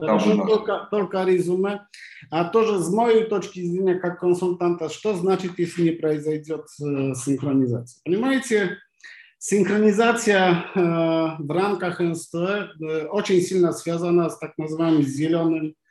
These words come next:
Speaker 2: э, новым порядком в энергетике, да? Зеленый новый порядок говорит о том, что у нас должна быть экологическая генерация, что мы до тридцать пятого года максимум, а некоторые страны даже до двадцать восьмого года должны отключить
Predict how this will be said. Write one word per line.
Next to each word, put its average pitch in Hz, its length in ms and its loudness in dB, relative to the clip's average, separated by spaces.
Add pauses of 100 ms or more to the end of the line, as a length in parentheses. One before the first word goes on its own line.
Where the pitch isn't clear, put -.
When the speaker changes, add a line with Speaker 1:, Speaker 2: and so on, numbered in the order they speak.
(380)
Speaker 2:
э, 139 280 0
новым 156 380 6
порядком 147 680 -2
в 120 140 -2
энергетике, 123 680 -2
да? 175 300 -2 (460)
Зеленый 208 380 6
новый 190 240 6
порядок 180 420 4
говорит 160 400 2
о 147 60 0
том, 175 300 0
что 170 200 -2
у - 20 2
нас 151 200 2
должна 147 240 -2
быть 135 180 -4
экологическая 143 640 -4
генерация, 147 960 2
что 156 200 2
мы 185 140 8
до 160 140 4
тридцать 160 400 -6
пятого 147 300 -2
года 143 300 2
максимум, 123 680 2
а 123 60 -4
некоторые 131 480 -4
страны 139 320 -4
даже 135 240 -6
до 131 120 -8
двадцать 131 440 -6
восьмого 127 300 -4
года 123 260 0 (380)
должны 165 460 6
отключить 151 640 -4